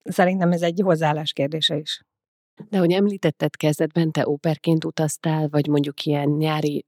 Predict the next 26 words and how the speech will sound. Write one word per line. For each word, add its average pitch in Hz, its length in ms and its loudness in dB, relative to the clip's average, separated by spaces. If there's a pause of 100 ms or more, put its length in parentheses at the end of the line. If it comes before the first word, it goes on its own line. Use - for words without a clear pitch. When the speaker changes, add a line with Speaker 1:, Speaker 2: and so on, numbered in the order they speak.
(180)
Speaker 2:
cserediák 151 580 0
programban, 143 580 0
vagy 135 160 -2
ilyen 127 120 -4
segítő 147 600 0
önkéntes 143 720 -2
táborba, 139 640 0 (440)
tehát - 200 -2
akkor 165 180 0
mindig 175 260 0
közösségekben 143 800 -2
léteztél - 640 -6
ott. - 380 -10 (100)
Speaker 1:
Igen, 190 320 2
igen, 170 220 -2
igen, 160 220 -2
igen. 165 320 -12 (140)
De 202 220 2
az 226 160 2
meg 240 200 2
azért 262 400 2
jó, 180 200 2
mert 190 300 2
akkor 202 340 2
nem 220 240 2
turistaként, 165 920 0